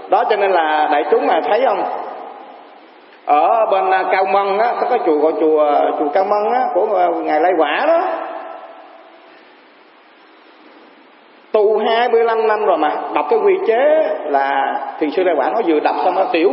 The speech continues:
quần luôn. <laughs> Đọc xong là đứng ruông rồi tiểu quần luôn, sợ mất độ chứ. Mà Ngài khai giới pháp á, Ngài khai giới pháp, Ngài đánh chết bốn người khai giới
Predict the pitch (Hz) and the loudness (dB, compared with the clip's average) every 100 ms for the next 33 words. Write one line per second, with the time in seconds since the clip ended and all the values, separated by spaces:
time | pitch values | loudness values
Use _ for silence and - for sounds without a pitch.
0 | 240 170 156 180 - - - - - - | 2 0 2 0 -2 -6 -10 -14 -18 -20
1 | - - - - - - - - - - | -20 -20 -20 -20 -20 -16 -6 -4 -4 -8
2 | - 160 175 147 160 - - - - - | -4 -4 -2 -4 -6 -8 -16 -20 -6 -4
3 | - 208 185 156 233 294 247 247 247 233 | -2 0 0 0 0 2 2 2 2 2
4 | 185 156 170 285 208 165 185 - 180 214 | 0 2 0 0 0 0 0 0 0 0
5 | 269 196 190 233 240 - - - - - | 0 0 2 0 -2 -6 -8 -12 -14 -16
6 | - - - - - - 151 160 165 165 | -18 -20 -20 -20 -20 -14 -4 -2 -2 -2
7 | 214 208 202 247 262 247 285 277 294 - | -2 0 2 0 0 -2 -2 0 -2 0
8 | 156 180 185 233 233 247 151 - 254 240 | -4 -2 -2 -2 -2 -2 -2 -2 -2 -2
9 | 254 208 240 254 151 117 - - - - | -2 -2 -2 0 0 -2 -6 -14 -16 -18
10 | - - 170 156 | -18 -4 -4 -2